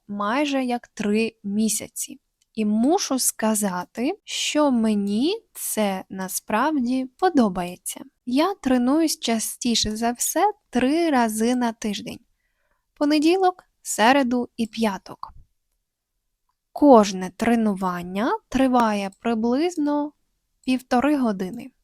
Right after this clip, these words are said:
Година, а пол — це півтори години. На початку я завжди трошки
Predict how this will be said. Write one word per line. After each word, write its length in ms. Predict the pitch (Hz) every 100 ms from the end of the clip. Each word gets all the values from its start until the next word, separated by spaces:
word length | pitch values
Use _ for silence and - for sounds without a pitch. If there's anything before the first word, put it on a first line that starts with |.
| _
Година, 600 | 196 247 208 202 190 -
а 120 | - 202
пол — 420 | - 349 392 403
це 120 | -
півтори 380 | 226 208 - 196
години. 440 | 196 196 185 196 226 _ _ _ _ _ _ _ _ _
На 240 | 208 202 185
початку 960 | 269 311 - 247 208 - - 240 359 -
я 280 | 220 220 220
завжди 520 | 226 226 226 226 214 196
трошки 720 | - 214 208 190 - - 208